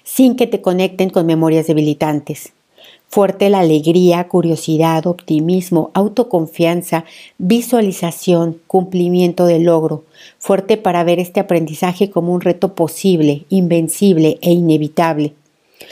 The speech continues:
Borramos la energía de la autoexigencia, autoperfeccionismo,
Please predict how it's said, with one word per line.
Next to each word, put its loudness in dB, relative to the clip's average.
Borramos 2
la 2
energía 0
de 2
la 0
autoexigencia, -2
autoperfeccionismo, -2